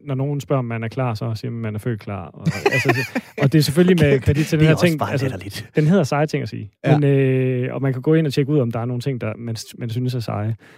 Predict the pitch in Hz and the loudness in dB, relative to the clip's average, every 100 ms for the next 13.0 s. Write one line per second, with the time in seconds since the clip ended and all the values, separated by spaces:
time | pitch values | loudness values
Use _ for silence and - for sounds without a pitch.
0 | _ 143 135 143 143 180 143 127 117 110 | _ 0 2 4 4 4 2 -2 -4 -4
1 | 104 104 98 98 90 - 110 107 104 110 | -4 -6 -8 -10 -14 -10 -6 -4 -4 -4
2 | 107 95 92 101 104 104 104 110 113 110 | -6 -6 -6 -6 -6 -6 -6 -6 -6 -8
3 | 104 - - 98 - 135 127 117 113 107 | -10 -10 -8 -8 -4 -4 -2 -6 -6 -6
4 | 107 110 - _ 123 120 127 117 - 175 | -6 -10 -16 _ -10 -6 -4 -4 0 0
5 | 147 - 127 139 - 170 - 180 185 135 | 0 -4 -4 -2 0 0 0 2 2 0
6 | 196 226 - _ _ _ _ _ _ _ | 2 2 0 _ _ _ _ _ _ _
7 | _ 175 175 147 147 135 127 160 127 131 | _ -2 0 2 2 0 -8 -10 -8 -8
8 | 127 - - - - 156 156 165 143 147 | -10 -10 -18 -10 -2 0 2 2 2 2
9 | 143 147 127 139 135 139 123 127 139 - | 2 0 0 0 -2 -2 0 2 0 -2
10 | 127 113 110 110 110 151 139 135 139 139 | -2 -2 -2 -2 -2 2 2 2 0 0
11 | 131 123 180 147 131 127 120 110 104 107 | 0 2 2 2 0 0 0 -2 -4 -6
12 | - 120 110 117 139 139 135 104 - | -6 -6 -4 -2 0 2 2 0 2